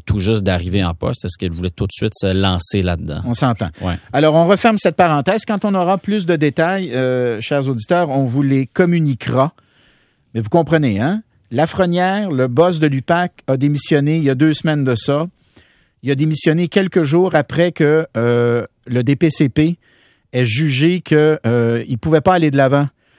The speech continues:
Speaker 2: avec les, le matériel qui avait été saisi à Guy
Speaker 1: Hmm.
Speaker 2: Ouellet, le député, hein, son cellulaire et tout le reste, euh, notamment à cause de son privilège parlementaire. Donc, on peut pas saisir le matériel de Ouellet, le député.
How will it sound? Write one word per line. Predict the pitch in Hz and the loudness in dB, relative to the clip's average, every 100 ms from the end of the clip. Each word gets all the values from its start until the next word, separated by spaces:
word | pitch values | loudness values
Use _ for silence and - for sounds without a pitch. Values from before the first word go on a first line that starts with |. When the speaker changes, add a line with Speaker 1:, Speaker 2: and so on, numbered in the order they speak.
| _ _ - | _ _ -2
Speaker 2:
avec | 117 120 143 - - _ _ | 0 2 0 -4 -20 _ _
les, | 120 120 120 | -2 0 2
le | 120 | 2
matériel | 135 151 147 147 156 | 2 2 2 4 2
qui | 143 127 | 2 2
avait | 123 | 2
été | 113 120 | 0 -2
saisi | - 123 113 139 | 0 0 0 0
à | |
Guy | 113 123 | 0 2
Speaker 1:
Hmm. | |
Speaker 2:
Ouellet, | 107 127 123 | 4 2 0
le | 123 | 0
député, | 110 101 - 156 175 _ _ - | -2 -4 -2 -2 -2 _ _ -6
hein, | 113 | -2
son | 131 | -2
cellulaire | 113 127 117 123 139 | 0 0 2 2 2
et | 123 | 0
tout | 135 | 0
le | 113 | 0
reste, | 131 160 - - _ _ _ _ | 2 0 -2 -12 _ _ _ _
euh, | 107 113 110 107 | -2 0 0 0
notamment | 110 135 147 143 151 - | 0 0 2 2 0 -2
à | 131 | -2
cause | 151 139 | 0 0
de | 123 | 0
son | - 113 | 0 -2
privilège | 156 139 135 139 - | 0 0 2 0 0
parlementaire. | 127 123 117 107 139 147 170 170 _ - - _ _ | 0 2 0 2 0 0 -2 -6 _ -20 -20 _ _
Donc, | 131 143 143 - _ _ _ | 0 2 0 -6 _ _ _
on | 165 | -2
peut | 151 147 | 0 2
pas | 175 156 - _ | 4 2 -2 _
saisir | - - 196 180 147 165 160 | -12 -2 2 2 4 2 4
le | 139 | 2
matériel | 143 139 135 147 | 2 2 2 2
de | 131 | 2
Ouellet, | 123 123 135 151 | 2 2 2 0
le | - 120 | 0 0
député. | 113 - 143 156 | 0 -2 0 0